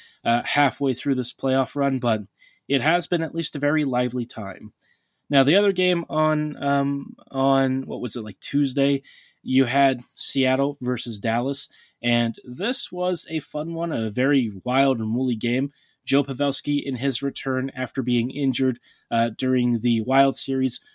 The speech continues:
scores four goals, including a magical game-tying goal to force overtime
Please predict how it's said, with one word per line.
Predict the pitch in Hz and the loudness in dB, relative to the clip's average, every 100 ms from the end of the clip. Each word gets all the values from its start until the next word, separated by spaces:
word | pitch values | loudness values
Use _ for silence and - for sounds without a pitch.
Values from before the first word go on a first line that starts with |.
| _ | _
scores | - - 117 107 | -6 -2 0 0
four | - 185 185 | -2 -4 -4
goals, | 151 147 165 - | -2 0 0 0
including | 120 - 143 131 131 | -4 0 2 2 -2
a | 123 113 | -4 0
magical | 120 131 127 131 120 | 2 2 0 -2 -2
game-tying | 107 123 123 127 127 123 | 0 0 0 -2 0 0
goal | 120 123 120 - _ _ | 0 0 0 -4 _ _
to | - 131 120 | 0 2 2
force | 117 - 127 135 - - | 0 -4 -2 0 0 2
overtime | 131 131 135 131 123 127 | 0 0 0 0 0 -2